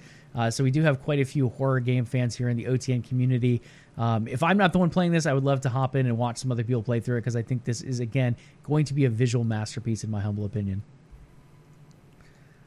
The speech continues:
Moving right along from Alan Wake into another one, John's favorite, Zombies. Uh, we won't really touch on this one too much, but Dying Light two Stay Human, again, a new roadmap teaser. Uh, if you guys are big fans of Zombies or zombie-like games,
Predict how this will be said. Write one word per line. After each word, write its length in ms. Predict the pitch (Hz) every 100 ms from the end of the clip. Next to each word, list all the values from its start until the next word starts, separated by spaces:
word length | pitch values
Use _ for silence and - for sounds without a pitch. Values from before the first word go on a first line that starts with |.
| - 123
Moving 420 | 160 254 247 233
right 360 | 160 143 202 233
along 520 | 196 165 170 190 180
from 260 | - 190 160
Alan 360 | 170 190 185
Wake 320 | 170 175 170 185
into 320 | 180 202 185
another 280 | 165 180 196
one, 300 | 185 180 156 156
John's 300 | 135 208 277
favorite, 320 | 143 123 147
Zombies. 480 | 135 160 127 117 147 - - -
Uh, 60 | 156
we 140 | 226
won't 100 | 269
really 160 | 220 170
touch 220 | 170 170
on 80 | 156
this 120 | 143
one 120 | 151
too 160 | - 160
much, 240 | 151 -
but 100 | 139
Dying 320 | 156 180 214
Light 180 | 208 175
two 200 | - 175
Stay 240 | - 175
Human, 360 | 151 165 160 156
again, 280 | 151 139 190
a 80 | 185
new 220 | 170 175
roadmap 500 | 143 147 151 151 135
teaser. 460 | - 170 156 165 - - -
Uh, 60 | 127
if 160 | 127
you 60 | 165
guys 260 | 170 156 143
are 120 | 160
big 220 | 139 160
fans 300 | - 160 151
of 200 | 143 214
Zombies 460 | 175 135 143 151 -
or 260 | 143 139 131
zombie-like 640 | 131 135 131 123 120 117
games, 400 | 160 196 202